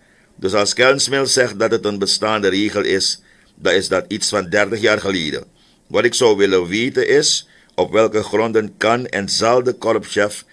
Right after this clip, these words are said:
een verzoek van de media om criminaliteitscijfers weigeren?"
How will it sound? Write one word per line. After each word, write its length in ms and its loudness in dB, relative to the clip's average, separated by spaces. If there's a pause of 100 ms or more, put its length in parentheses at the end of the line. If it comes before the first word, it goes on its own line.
(240)
een 180 0
verzoek 340 -4
van 180 -4
de 80 0
media 500 -4
om 200 -8
criminaliteitscijfers 1300 -4
weigeren?" 760 0